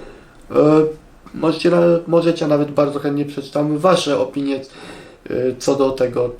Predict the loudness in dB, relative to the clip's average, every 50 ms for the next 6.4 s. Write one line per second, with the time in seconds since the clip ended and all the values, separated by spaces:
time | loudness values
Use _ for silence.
0 | -18 -20 -18 -14 -12 -12 -10 -8 -4 -2 0 2 4 4 4 2 0 0 0 0
1 | 0 2 0 -2 -2 -2 -4 -6 -6 -4 -2 -2 -2 -2 -4 -6 -8 -8 -8 -8
2 | -8 -4 -6 -6 -6 -6 -12 -12 -10 -10 -10 -10 -10 -14 -18 -18 -18 -18 -18 -18
3 | -18 -18 -20 -20 -20 -20 -20 -20 -20 -20 -20 -20 -20 -20 -20 -20 _ _ -20 -10
4 | -6 -4 0 2 2 2 0 0 -4 -8 -14 -14 -16 -20 -20 -20 -20 -20 -20 -20
5 | -20 -20 -20 -20 -8 0 2 2 4 4 4 2 2 -2 -4 2 4 4 6 6
6 | 4 2 -2 -8 -10 -14 -16